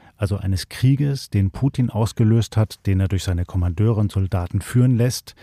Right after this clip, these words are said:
der keinerlei Rücksicht nimmt. Nicht auf die Natur, nicht auf Zivilisten, nicht auf Infrastruktur, sondern in dem es einfach da-, nur darum geht, irgendwie dem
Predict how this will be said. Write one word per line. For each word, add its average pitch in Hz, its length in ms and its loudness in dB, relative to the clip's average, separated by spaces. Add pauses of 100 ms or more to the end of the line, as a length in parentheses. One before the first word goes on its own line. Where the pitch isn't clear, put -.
(340)
der 98 100 -2
keinerlei 113 640 2
Rücksicht 104 500 -2
nimmt. 87 360 -4 (580)
Nicht 123 200 2
auf 113 100 -2
die 107 120 2
Natur, 135 520 2 (400)
nicht 120 260 0
auf 110 140 -4
Zivilisten, 107 760 -2 (320)
nicht 117 280 0
auf 101 200 -4
Infrastruktur, 113 1000 0 (280)
sondern 101 280 2
in 95 40 0
dem 104 160 2
es 104 100 0
einfach 113 380 0
da-, 110 160 0
nur 147 300 4
darum 127 380 2
geht, 104 460 -2 (240)
irgendwie 127 460 2
dem 104 300 2